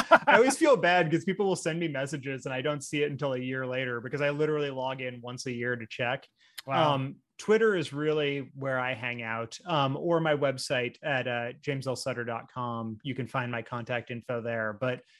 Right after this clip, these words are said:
Speaker 2: in general, Twitter is where I'm, uh, spending way too much time.
Speaker 1: Yeah, and you have all of your other,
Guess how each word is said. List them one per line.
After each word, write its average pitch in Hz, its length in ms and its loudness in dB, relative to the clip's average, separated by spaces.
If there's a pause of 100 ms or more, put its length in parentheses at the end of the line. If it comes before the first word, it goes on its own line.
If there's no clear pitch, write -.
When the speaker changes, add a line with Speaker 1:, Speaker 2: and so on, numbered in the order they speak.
(200)
Speaker 2:
in 240 120 6
general, 160 360 4
Twitter 156 400 2
is 127 160 -4
where 127 200 -2
I'm, 120 340 -6 (240)
uh, 123 200 -4
spending 131 380 -2
way 120 140 -2
too 131 120 -10
much 123 260 -6
time. 135 340 -6 (220)
Speaker 1:
Yeah, 180 200 2
and 151 120 -4
you 165 100 2
have 170 180 6
all 160 220 4
of 170 80 -2
your 170 120 0
other, 165 360 -2